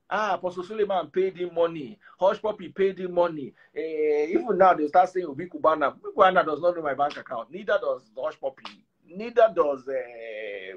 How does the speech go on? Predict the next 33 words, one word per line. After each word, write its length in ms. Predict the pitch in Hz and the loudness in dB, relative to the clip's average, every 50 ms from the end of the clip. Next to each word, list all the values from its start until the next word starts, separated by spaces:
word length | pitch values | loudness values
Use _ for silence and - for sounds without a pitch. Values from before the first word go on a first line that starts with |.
| 87 - | -12 -4
what 220 | - 175 180 175 | -2 -2 -2 -2
is 80 | 143 123 151 | -4 -10 -10
it 80 | 147 | -8
called? 280 | - 139 127 113 110 95 107 | -4 -2 -2 0 0 0 0
Apostle 320 | - - 131 - - 131 | 0 0 -2 -4 -6 -8
Suleiman. 480 | - 160 165 156 123 117 117 107 87 - _ _ _ _ _ _ _ _ _ _ _ _ _ _ _ _ _ _ _ _ _ _ - | -6 -2 0 0 0 0 0 -2 -2 -4 _ _ _ _ _ _ _ _ _ _ _ _ _ _ _ _ _ _ _ _ _ _ -6
But 160 | 175 185 208 | -4 -4 -4
you 60 | 226 | -4
see, 300 | 214 - 262 262 262 - - - - - _ | -6 -6 -6 -6 -6 -4 -4 -4 -4 -6 _
<sighs> 240 | _ _ _ _ 330 | _ _ _ _ -10
it's, 240 | 349 339 - - 370 | -6 -6 -6 -4 -4
it's 140 | 320 - - | -2 4 6
all, 200 | 269 269 240 220 | 6 6 4 4
you, 220 | 262 339 339 233 214 | 2 2 2 2 4
you 160 | 277 349 - | 2 4 6
guys, 360 | - 247 220 185 160 135 - _ _ _ _ _ - _ | 6 6 6 6 2 0 -4 _ _ _ _ _ -18 _
you 100 | - 196 | -12 -10
see, 100 | 202 254 | -10 -2
my 160 | 226 208 208 | 4 4 4
problem 520 | 208 - _ - 277 277 269 277 269 254 196 | 4 2 _ -4 -4 -2 0 0 0 0 0
is 280 | 160 147 131 - _ _ _ _ _ _ _ _ _ _ _ _ _ _ _ | -4 -8 -8 -10 _ _ _ _ _ _ _ _ _ _ _ _ _ _ _
you 160 | - 143 190 190 | -10 -6 -6 -6
see 320 | - - - 277 - - - | -8 -8 -10 -10 -6 0 0
a 160 | 170 165 170 | 2 2 0
portion 520 | - - - 214 214 226 220 - 220 214 190 | -2 -4 0 2 2 2 2 2 2 2 4
of 200 | 151 151 127 113 | 2 0 0 -2
the 80 | 143 139 | -4 -4
me-, 260 | 139 139 151 160 - | -2 -4 -6 -6 -4
the, 120 | - 160 - - - - - - - | -4 -4 -4 -6 -10 -12 -14 -10 -6
the 80 | 147 151 | -4 -4
media 420 | 165 196 254 277 262 190 165 139 | -2 -2 -2 0 2 2 2 2
shows 360 | - - - 170 165 156 135 | 2 0 -2 0 0 -2 -2
you 160 | 143 151 147 | -6 -10 -12